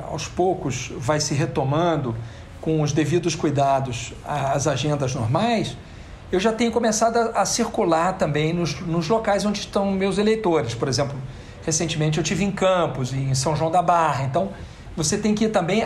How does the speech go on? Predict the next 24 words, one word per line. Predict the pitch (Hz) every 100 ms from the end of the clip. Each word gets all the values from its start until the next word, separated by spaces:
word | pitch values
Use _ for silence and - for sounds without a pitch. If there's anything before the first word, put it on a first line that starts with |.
| 196
Então, | 170 226
além, | 240 240 320 320 - -
além | - 214 294
de | 247
tá, | - 190
ter | 208
que | 202
tá | -
na | 170 151
Câmara | - 143 139 180
ou |
na | 180
sala | - 151 143
de | 170
aula, | 226
tem | 220 247
que | -
ter, | - 247 247 -
tá | 214
também | 214 175 196 240 - - - -
onde | 233 247
as | 247
pessoas | 247 226 247 262
estão. | - 165 127